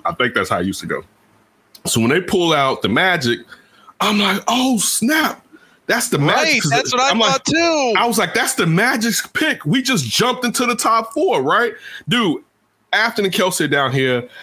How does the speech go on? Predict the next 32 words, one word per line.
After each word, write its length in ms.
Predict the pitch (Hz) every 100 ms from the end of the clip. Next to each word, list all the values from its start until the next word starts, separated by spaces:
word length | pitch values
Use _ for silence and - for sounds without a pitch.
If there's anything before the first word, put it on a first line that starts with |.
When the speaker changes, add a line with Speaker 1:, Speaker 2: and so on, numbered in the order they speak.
| - -
Speaker 1:
I 140 | 185
start 360 | 202 233 160 127
stomping 460 | - 180 190 185
my 160 | 175 165
feet, 300 | - 170 139
screaming, 880 | - - - 190 202 185 175 170 165 165
<laughs> 800 | - - - - - - - -
cursing. 680 | - 226 220 220 214 214 - -
"Yes!" 1080 | 466 - - 587 587 554 - - - - -
I 140 | 220 233
was, 220 | 247 - -
dude, 220 | 190 180
I 160 | 190 208
was 260 | 156 120 - -
pumped. 500 | - 240 233 - - - -
I 140 | 220
go 160 | 220 196
to 80 | 135
Twitter. 420 | - 220 233 226
I'm 100 | 214
like, 260 | 220 208 -
Speaker 2:
I 160 | 135 135
Speaker 1:
"Yes." 280 | 359 415
Speaker 2:
was 440 | 131 139 147 143 - - -
Speaker 1:
I 120 | 311
was 200 | 523 539
like, 80 | 466
Speaker 2:
too. 240 | 175 147 427
Speaker 1:
"Yes, 320 | 480 285 269
Bulls, 540 | 202 311 330 330 240 302
yes," 460 | 508 453 - -
right? 340 | 175 247 269